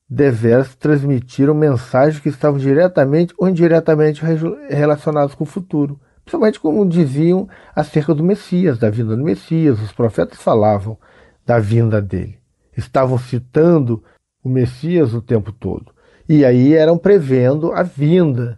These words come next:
Então, o profeta também, é assim, não eram só os anunciadores do futuro.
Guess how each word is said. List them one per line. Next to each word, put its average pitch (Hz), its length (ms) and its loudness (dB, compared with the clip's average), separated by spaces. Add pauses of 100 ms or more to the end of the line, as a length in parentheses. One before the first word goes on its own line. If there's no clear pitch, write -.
(400)
Então, 135 280 -2 (200)
o 151 80 -8
profeta 143 540 -2
também, 135 600 0
é 101 100 -2
assim, 110 320 -2
não 131 180 2
eram 170 280 4
só 160 440 2
os 131 200 2
anunciadores 139 720 0
do 180 80 0
futuro. 131 580 -2